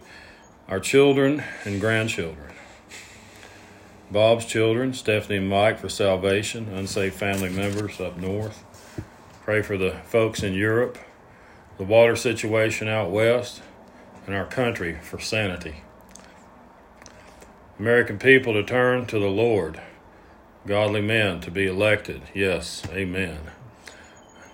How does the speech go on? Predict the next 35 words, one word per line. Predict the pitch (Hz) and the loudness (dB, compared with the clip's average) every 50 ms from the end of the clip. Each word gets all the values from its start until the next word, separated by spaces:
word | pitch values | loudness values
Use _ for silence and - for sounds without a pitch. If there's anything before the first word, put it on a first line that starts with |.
| - | -20
It'd | - - | -14 -12
be | 87 85 | -10 -10
good | 85 80 90 104 104 104 | -8 -2 0 2 2 2
to | 95 92 | 2 0
have | 92 104 101 98 95 | 0 2 2 2 2
a | |
revival | 92 90 92 87 90 107 104 101 104 101 87 82 78 78 | 0 0 -2 0 2 4 6 6 6 4 2 0 -4 -10
in | 78 78 | -10 -12
this | 80 78 - - | -12 -12 -14 -14
nation. | 82 78 76 - - - - - - - - - - - - - - - - - - - - - - - - - - - - - - - | -14 -14 -14 -12 -12 -12 -14 -16 -20 -20 -20 -20 -20 -20 -20 -20 -20 -20 -20 -20 -20 -20 -20 -20 -20 -20 -20 -20 -20 -20 -20 -20 -20 -18
Again, | - 92 87 101 104 104 101 101 | -14 -8 -2 0 0 2 2 2
Reverend | 101 101 101 95 95 95 92 | 4 4 4 4 2 0 2
Davis | 104 104 104 101 98 95 - - | 4 4 6 4 2 0 -4 -8
and | 92 85 | -10 -8
family, | - 110 104 101 104 110 117 110 | -4 0 0 0 0 0 -2 -4
for | - - 87 - | -4 -6 -6 -2
Eric, | - 104 107 113 127 131 - - - - - - - - - - - - | 0 2 4 4 2 2 -2 -8 -16 -18 -20 -20 -20 -20 -20 -20 -20 -16
for | - - - | -12 -12 -6
Ted, | - 123 117 120 123 131 135 139 - - - | 0 4 6 8 8 8 6 6 2 -2 -6
for | - - 82 | -8 -8 -2
Rex, | 87 104 113 123 131 131 135 - - - - - - - - - - - - - - - - - - - - - - | 2 4 6 6 6 6 4 -2 -10 -12 -14 -16 -20 -20 -20 -20 -20 -14 -10 -8 -8 -8 -8 -10 -14 -18 -18 -4 0
upcoming | 113 117 117 117 - 123 123 120 117 107 | 2 2 2 2 0 0 0 0 0 0
elections, | 101 104 117 120 123 123 123 - 131 127 135 139 - - - - - - - - - - | 2 6 6 6 6 6 4 2 -2 -4 -4 -6 -8 -10 -14 -16 -20 -20 -20 -20 -12 -8
that | 98 92 - | -8 -6 -2
they | 107 101 | 0 0
be | 101 95 101 95 | 0 0 -2 -4
fair, | 92 - - 107 104 104 95 87 82 82 - 92 | -4 0 2 4 4 4 4 2 0 -4 -6 -6
I | 92 92 | -6 -6
pray, | - - - 82 80 78 80 78 - - - - - - - - - - | -6 -6 -6 -6 -6 -6 -8 -12 -14 -16 -20 -20 -20 -20 -20 -20 -12 -6
that | - 95 90 92 - - - - | -4 -4 -4 -6 -8 -16 -14 -8
no | 101 101 101 107 107 107 104 | -6 -2 0 0 2 0 0
cheating | 104 - - 110 107 104 101 95 95 | 0 0 0 2 2 2 2 0 -2
would | 92 90 87 | -4 -4 -2
be | 87 95 92 | -2 -2 -2
allowed | 90 90 90 90 90 87 87 92 - - | -2 -4 -4 -4 -4 -4 -6 -6 -8 -12